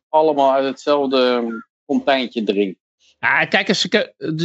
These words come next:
Speaker 2: de, de, de slimme propaganda die zegt dan van, eh, ja, maar in het Noordpoolgebied, daar, eh, re-, in het, eh,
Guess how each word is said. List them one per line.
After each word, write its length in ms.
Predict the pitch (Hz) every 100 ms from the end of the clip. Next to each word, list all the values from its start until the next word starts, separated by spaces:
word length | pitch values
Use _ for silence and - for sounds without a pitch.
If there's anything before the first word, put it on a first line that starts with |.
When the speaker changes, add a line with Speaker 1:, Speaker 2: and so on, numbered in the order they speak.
| 165
Speaker 2:
de, 340 | 151 139 - 147
de, 220 | 147 143
de 100 | 139
slimme 320 | - 214 208
propaganda 520 | 170 147 - 139 135
die 100 | 131
zegt 220 | 117 139 147
dan 120 | 123
van, 320 | 131 123 117
eh, 220 | 117 113 113 - _ _ _
ja, 520 | - - - 160 208
maar 160 | 185 175
in 120 | 160
het 200 | 156 147
Noordpoolgebied, 1040 | 120 165 - - 214 196 127 170 185 - -
daar, 280 | 139 170 175
eh, 800 | 160 160 160 156 156 147 143 120
re-, 500 | 151 180 151 160 147
in 120 | 127
het, 200 | 135
eh, 60 | 139